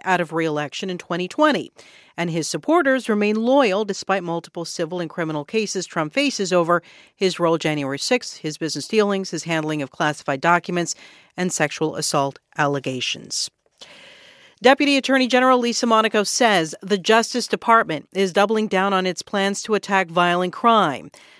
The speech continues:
So far, local and federal efforts appear to be paying off in a number of major cities. For example, the number of homicides in Baltimore and Detroit fell last year. We have more from N P R's Carrie Johnson.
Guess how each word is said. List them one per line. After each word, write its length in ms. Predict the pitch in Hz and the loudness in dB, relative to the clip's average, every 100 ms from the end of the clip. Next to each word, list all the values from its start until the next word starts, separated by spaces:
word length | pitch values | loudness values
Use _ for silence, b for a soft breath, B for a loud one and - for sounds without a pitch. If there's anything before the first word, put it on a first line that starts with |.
| b b - | b b -8
So 160 | 160 | -6
far, 300 | 143 147 147 | -2 0 0
local 400 | 135 135 131 175 | -2 -6 -4 -2
and 160 | 254 - | -2 -2
federal 300 | 170 170 151 | 0 0 0
efforts 340 | 160 190 175 | -2 -2 -4
appear 320 | 160 - 202 | -10 -8 -2
to 80 | 190 | -2
be 140 | 160 151 | -2 -6
paying 340 | 165 151 151 | -6 -6 -4
off 320 | 160 180 202 | 0 0 0
in 60 | 165 | -4
a 60 | |
number 340 | 151 160 175 160 | -2 -2 0 -2
of 80 | 156 | -2
major 340 | 160 180 214 | -4 -2 -4
cities. 500 | - 269 240 151 185 | -2 -2 0 -4 -6
For 140 | - | -6
example, 420 | 160 156 170 165 165 | -6 -2 -2 -2 -4
the 80 | |
number 220 | 156 160 143 | -4 -2 -4
of 80 | |
homicides 560 | - 180 180 - 175 156 | -2 0 0 0 -2 -2
in 120 | 151 | -6
Baltimore 500 | 139 175 190 214 208 | 0 0 0 0 0
and 160 | - 156 | 0 -6
Detroit 480 | - - 220 294 - b b b | -6 2 2 2 -2 b b b
fell 460 | _ - 277 269 226 | _ -2 2 4 4
last 400 | 170 143 135 - | 2 0 -4 -6
year. 260 | 143 117 - b b b b | -6 -8 -14 b b b b
We 100 | 156 | -4
have 140 | 160 | -2
more 200 | 180 165 | 0 0
from 140 | 156 156 | 0 -4
N 140 | 151 | -4
P 160 | 156 147 | -2 0
R's 320 | 139 135 - | 0 -2 -4
Carrie 260 | 214 202 | 0 0
Johnson. 560 | 190 139 127 - - - | 0 -4 -4 -12 -14 -20